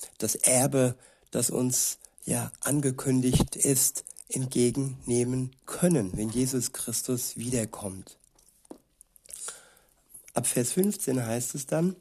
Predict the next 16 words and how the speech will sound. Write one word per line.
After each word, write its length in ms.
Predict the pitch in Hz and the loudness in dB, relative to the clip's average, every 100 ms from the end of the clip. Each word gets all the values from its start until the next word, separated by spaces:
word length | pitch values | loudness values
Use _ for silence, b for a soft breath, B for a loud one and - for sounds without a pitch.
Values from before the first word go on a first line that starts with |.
| _ _ B B B - | _ _ B B B -4
"Christus 680 | - 226 - 120 - - - | 0 2 2 0 0 -8 -10
ist 200 | - - | -4 -2
das 280 | 120 113 - - | 0 -2 -4 -6
Ebenbild 880 | - 127 139 139 131 131 131 127 - b b b - | 0 2 4 2 2 2 2 0 -8 b b b -2
des 320 | 123 - - - | 0 2 -2 -4
unsichtbaren 1080 | 131 131 135 139 - - 107 120 127 120 - - - | -4 -2 0 -2 -4 -6 -4 -2 -4 -4 -10 -16 -10
Gottes. 600 | 127 127 - - - - - _ _ B B B B B - - | -4 -4 -6 -10 -10 -10 -14 _ _ B B B B B -20 -6
Als 360 | 123 123 - - | -2 0 0 -4
sein 520 | - 131 120 156 175 | -4 0 0 2 2
Sohn 500 | 131 131 131 147 143 b b b | 2 4 4 2 -2 b b b
steht 420 | - - 139 135 | -14 -2 0 0
er 340 | 131 127 131 131 _ - | 0 0 0 -4 _ -6
über 400 | 143 156 151 156 _ | -2 0 0 -4 _
der 80 | 113 | -6
ganzen 760 | - - 98 131 131 135 131 131 | -6 -8 -4 -2 -2 -2 -4 -6
Schöpfung. 600 | - - 139 131 - 92 | -8 -4 -4 -4 -6 -8